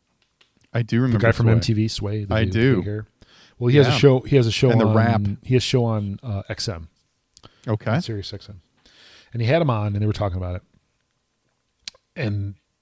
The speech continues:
Speaker 2: they're like, it was, you know, he had him on because it was the thirtieth anniversary of the album.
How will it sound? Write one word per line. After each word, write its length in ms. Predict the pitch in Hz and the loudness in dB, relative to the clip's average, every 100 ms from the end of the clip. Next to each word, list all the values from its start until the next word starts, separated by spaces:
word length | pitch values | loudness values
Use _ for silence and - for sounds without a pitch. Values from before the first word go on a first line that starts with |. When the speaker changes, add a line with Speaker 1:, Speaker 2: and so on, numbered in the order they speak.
| _ _ _ _ _ _ _ - | _ _ _ _ _ _ _ -10
Speaker 2:
they're 220 | 117 120 | -2 0
like, 280 | 117 110 - | 0 -2 -4
it 80 | 139 | -2
was, 360 | 113 110 - - | 2 2 -2 -4
you 60 | 123 | -2
know, 120 | 98 | -2
he 160 | 95 139 | 2 4
had 120 | 165 | 4
him 80 | 139 | 4
on 260 | 143 131 | 2 2
because 260 | 113 110 110 | 0 0 0
it 20 | |
was 160 | 104 90 | 0 -4
the 100 | 95 | -8
thirtieth 400 | - 117 110 107 | -2 0 0 -2
anniversary 420 | 101 98 101 - | -2 -4 -4 -6
of 40 | |
the 100 | 92 | -6
album. 440 | 85 80 82 90 | -8 -10 -12 -16